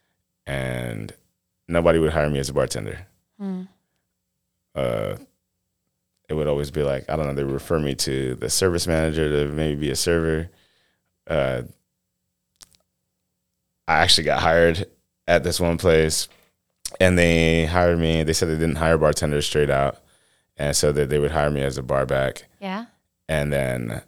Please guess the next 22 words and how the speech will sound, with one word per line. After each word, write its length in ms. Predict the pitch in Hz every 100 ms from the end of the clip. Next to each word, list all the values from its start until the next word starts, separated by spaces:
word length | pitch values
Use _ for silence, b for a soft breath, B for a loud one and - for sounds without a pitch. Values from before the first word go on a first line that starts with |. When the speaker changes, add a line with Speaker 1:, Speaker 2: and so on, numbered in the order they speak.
| _ _ _ _ _ _ _ _ _ _ _
Speaker 1:
they 140 | 82 82
didn't 220 | 78 71
communicate. 640 | 85 73 71 76 71 71
I 80 | 69
kept 200 | - 73
on 80 | 69
trying 180 | - 71
to 60 | -
communicate 420 | 71 69 78 64
with 100 | 64
them. 340 | 69 67 67 -
And 140 | 71 69
then 180 | 69
when 180 | 67 67
I 100 | 67
did 180 | 65 78
communicate 480 | - 69 62 - 60
with 100 | -
them, 280 | 65 62 64
they 160 | 65
were 120 | 65
like, 420 | 64 64 64 -